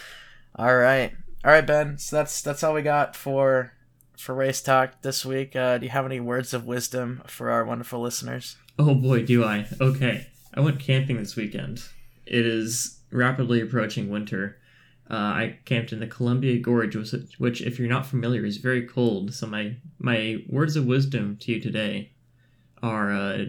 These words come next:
Speaker 2: dress warmly, and definitely don't be afraid to overpack if you can, because when it gets down to twenty-six degrees, you will not be regretting that you brought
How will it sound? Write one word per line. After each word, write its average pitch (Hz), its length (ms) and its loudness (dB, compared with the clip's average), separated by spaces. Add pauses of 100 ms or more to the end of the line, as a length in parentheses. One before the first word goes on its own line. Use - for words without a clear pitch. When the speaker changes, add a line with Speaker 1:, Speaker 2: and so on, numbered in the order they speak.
Speaker 2:
dress 143 320 0
warmly, 120 600 0 (420)
and 120 180 0
definitely 139 380 2
don't 123 240 0
be 131 140 2
afraid 123 320 0
to - 60 -10
overpack 113 680 -2
if - 160 -8
you 104 80 -4
can, 104 460 -4 (160)
because 120 760 -2 (400)
when 110 140 -8
it 107 60 -4
gets 117 200 -2
down 113 180 -4
to 113 60 -6
twenty-six 117 560 -4
degrees, 117 340 0
you 107 120 -4
will 104 80 -4
not 113 280 -4
be 107 120 -4
regretting 95 580 -8
that - 140 -4
you 110 120 -6
brought - 300 -4